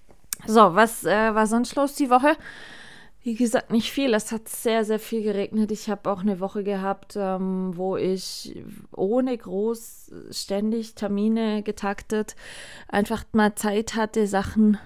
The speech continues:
zu tun, die für mich mal wieder dringend nötig waren. Haushalt, einfach mal ein bisschen mehr Pause machen,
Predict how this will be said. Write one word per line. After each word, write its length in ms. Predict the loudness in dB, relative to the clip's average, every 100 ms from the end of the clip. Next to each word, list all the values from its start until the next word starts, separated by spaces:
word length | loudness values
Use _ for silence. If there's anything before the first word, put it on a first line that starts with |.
| -14
zu 160 | -8 -8
tun, 600 | -6 -4 2 4 4 2
die 320 | 0 -2 -2 -6 -18 -20
für 220 | -8 0
mich 300 | 2 4 2
mal 240 | 0 0 0
wieder 280 | -2 -2 -2
dringend 420 | -2 -2 0 0
nötig 480 | -2 -2 -6 -10 -6
waren. 580 | -4 -2 -2 -2 -4
Haushalt, 1160 | -2 -2 0 -2 -8 -10 -8 -6 -4 -4 -6 -10 -20 -20 -20 -20 -14 -2
einfach 500 | 2 2 0 -4 -2
mal 240 | 0 0
ein 100 | 0
bisschen 720 | -2 -6 -2 0 2 2 0 -8 -20 -20 -20 -20 -20 -20 -20 -20 -8
mehr 360 | -2 0 2 2
Pause 560 | -2 -2 0 0 0 0
machen, 720 | 2 0 -2 -2 2 2